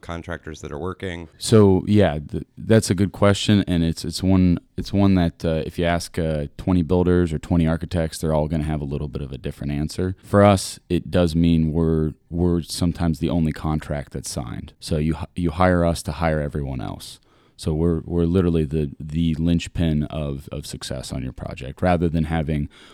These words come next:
Speaker 2: four or five, you know, maybe you have an interior designer and an architect and an engineer and a structural engineer, you, and the owner is hiring each of those individually and trying to manage that process. I feel like it puts people on different sides of tables.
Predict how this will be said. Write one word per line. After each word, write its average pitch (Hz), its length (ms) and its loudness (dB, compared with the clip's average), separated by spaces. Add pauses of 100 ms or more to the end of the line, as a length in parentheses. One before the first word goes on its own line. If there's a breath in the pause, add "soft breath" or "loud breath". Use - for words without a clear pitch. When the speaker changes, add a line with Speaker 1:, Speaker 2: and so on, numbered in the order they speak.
Speaker 2:
four 92 200 0
or 73 60 0
five, 78 720 -2
you 87 140 -2
know, 69 320 -4
maybe 82 240 0
you 80 80 -2
have 76 180 -6
an 78 100 0
interior 87 280 0
designer 78 520 0
and 73 120 -4
an 71 80 -4
architect 78 480 -4
and 71 100 -4
an 73 80 -2
engineer 78 640 -2 (400 soft breath)
and - 80 -10
a - 60 -12
structural 87 400 0
engineer, 80 340 0
you, 78 260 -4
and 73 280 -6 (100)
the - 220 -8
owner 92 240 2
is 76 80 -6
hiring 82 320 -2
each 80 220 -6
of 85 100 -4
those 80 280 0
individually 78 680 -4 (420 loud breath)
and 76 120 -8
trying 80 260 0
to 76 80 0
manage 76 300 -2
that 69 180 -8
process. 78 640 -6
I 80 60 -10
feel 85 180 -4
like 73 260 -8 (300 soft breath)
it 82 140 -8
puts - 180 0
people 85 320 -4
on 73 100 -2
different - 280 -8
sides 73 260 -8
of 71 100 -14
tables. 73 600 -12